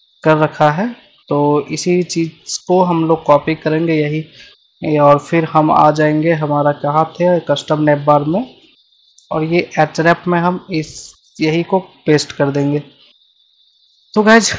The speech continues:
अभी आप देख पा रहे होंगे कि जैसे यूजर sign up वगैरह, sign up में हमको link देना पड़ेगा sign up का। तो आ जाएंगे, sign up का ये वाला link है, तो यहाँ custom name bar में आ जाएंगे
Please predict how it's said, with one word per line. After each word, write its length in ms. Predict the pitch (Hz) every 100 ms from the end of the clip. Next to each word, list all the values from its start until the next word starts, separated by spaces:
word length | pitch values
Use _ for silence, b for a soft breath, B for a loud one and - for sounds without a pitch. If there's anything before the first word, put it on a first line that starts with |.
| -
अभी 200 | 180 202
आप 160 | 208 196
देख 280 | 185 196 202
पा 140 | 196
रहे 180 | 190 190
होंगे 600 | 190 185 175 165 170 185 185
कि 100 | 170
जैसे 420 | 165 160 160 - 190
यूजर 380 | 185 175 165 175
sign 360 | 170 165 156 160
up 200 | 165 -
वगैरह, 300 | 165 160 165
sign 320 | 160 160 151 170
up 160 | 170 180
में 100 | 170
हमको 300 | 170 - 165
link 340 | 156 165 175
देना 260 | 170 170 160
पड़ेगा 320 | 156 160 180
sign 320 | 175 156 147 160
up 200 | 160 -
का। 140 | 202 226 b b b b b b b -
तो 240 | 151 151
आ 200 | 147 156
जाएंगे, 400 | 160 165 165 175
sign 340 | 175 - 151 156
up 140 | 160 -
का 360 | 170 170 170 170
ये 440 | - 147 151 156
वाला 240 | 156 151 151
link 340 | 151 151 147 -
है, 140 | 185 196 - -
तो 380 | 156 156 156
यहाँ 240 | 156 160 160
custom 320 | 151 - 170 170
name 260 | 160 156
bar 180 | 160 160
में 160 | 160 156
आ 120 | 156
जाएंगे 500 | 156 151 151 165